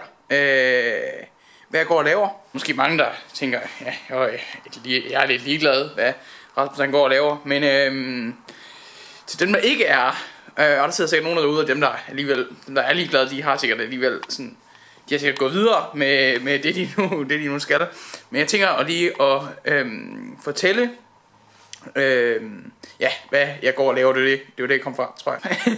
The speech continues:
<laughs> Jeg er faktisk, øh, et lidt andet sted, end, øhm, end jeg nok burde være. Øhm, jeg burde nok sidde i, øh, i København lige nu. Eller i, øh,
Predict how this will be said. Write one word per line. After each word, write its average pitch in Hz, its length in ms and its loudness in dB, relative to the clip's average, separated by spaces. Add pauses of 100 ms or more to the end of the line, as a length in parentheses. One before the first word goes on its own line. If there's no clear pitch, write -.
(260)
<laughs> - 520 -10
Jeg 165 240 4
er 165 80 2
faktisk, 156 460 -4 (720)
øh, 131 440 2
et 160 200 -6
lidt 180 100 4
andet 175 220 2
sted, 196 380 0 (320)
end, 139 240 0
øhm, 123 760 -2 (340)
end 143 100 -8
jeg 143 80 2
nok 151 200 -2
burde 277 220 2
være. 127 240 2 (720)
Øhm, 131 500 2
jeg 147 100 -2
burde 170 280 -2
nok 143 180 2
sidde 156 520 0
i, 131 260 -2
øh, 107 300 -6
i - 260 -18
København 233 420 0 (160)
lige 165 120 -4
nu. 185 140 0 (880)
Eller 151 420 4 (200)
i, 123 220 -6
øh, 120 320 -4